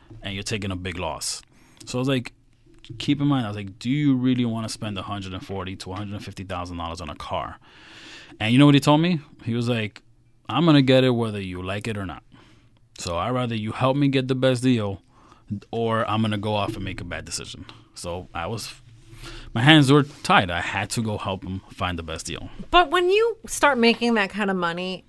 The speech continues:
Speaker 2: I mean, it's, isn't it natural that you're just gonna wanna have the toys? Not to mention that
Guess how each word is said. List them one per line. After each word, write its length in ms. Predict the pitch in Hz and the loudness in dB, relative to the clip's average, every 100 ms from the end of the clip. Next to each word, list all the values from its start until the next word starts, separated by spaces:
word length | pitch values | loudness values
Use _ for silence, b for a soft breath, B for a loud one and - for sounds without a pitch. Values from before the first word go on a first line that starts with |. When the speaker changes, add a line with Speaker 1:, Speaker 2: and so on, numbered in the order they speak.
| - | -10
Speaker 2:
I 60 | 220 | -6
mean, 260 | 294 294 | -4 -4
it's, 260 | 269 - - | -6 -8 -10
isn't 280 | 302 - 381 | -8 -4 -4
it 140 | 220 | -2
natural 520 | 190 185 185 208 196 | 0 0 -2 -4 -4
that 180 | 180 170 | -2 -4
you're 120 | 180 | -6
just 280 | 165 175 - | -8 -10 -8
gonna 180 | 190 180 | -6 -6
wanna 340 | 151 156 160 | -2 -2 -2
have 300 | 170 165 151 | -4 -6 -6
the 80 | 156 | -10
toys? 540 | - 165 147 151 160 B B - | -8 -6 -4 -4 -6 B B -4
Not 140 | 330 - | -2 0
to 100 | 349 | 4
mention 440 | 269 302 277 220 | 4 4 2 2
that 380 | 208 208 202 | 4 4 2